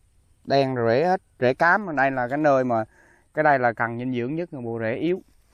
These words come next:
Cái này bộ rễ yếu. Và cây trái á,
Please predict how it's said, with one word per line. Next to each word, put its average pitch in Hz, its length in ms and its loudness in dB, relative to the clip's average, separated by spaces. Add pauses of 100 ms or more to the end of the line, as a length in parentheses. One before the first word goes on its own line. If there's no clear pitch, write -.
(920)
Cái 147 120 -2
này 131 120 0
bộ 104 140 -4
rễ 110 160 -2
yếu. 156 260 2 (680)
Và 120 840 0 (920)
cây 175 120 4
trái 214 380 4
á, 262 160 0